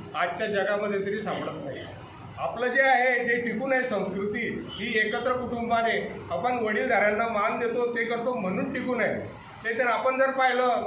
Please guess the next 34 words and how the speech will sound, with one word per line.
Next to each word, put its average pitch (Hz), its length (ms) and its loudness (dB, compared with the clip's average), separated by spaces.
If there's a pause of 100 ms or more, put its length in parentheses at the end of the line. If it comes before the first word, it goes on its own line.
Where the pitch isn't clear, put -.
भौतिक 165 420 -4
सुख 240 360 -6
खूप 262 200 -2
आहे 240 160 2
प-, 214 320 0
परदेशामध्ये, 214 720 0 (520)
खूप 277 220 -4
पु-, 254 300 0
पुढे 247 200 2
गेलेले 240 340 4
आहे. 214 260 4 (360)
परंतु 226 260 -2
मित्रांनो, 240 440 -2
तुम्हाला 247 360 0
सांगतो 202 320 -2
की 220 100 -2
तिथे 240 300 -4
टनाने 220 520 2 (280)
झोपेच्या 175 380 -2
गोळ्या 196 280 0
विकाव्या 214 380 2
लागतात 202 280 0 (420)
त्यांना. 151 400 -4 (400)
एक 208 220 0
दिवसाचा 240 400 0
खप 220 380 0
तिथला 233 260 -2
झोपेच्या 190 400 -2
गोळ्यांचा, 214 460 0
म्हणजे 220 500 -2
त्यांना 277 200 2
झोप 202 300 0
लागत 247 280 4
नाही. 190 180 -4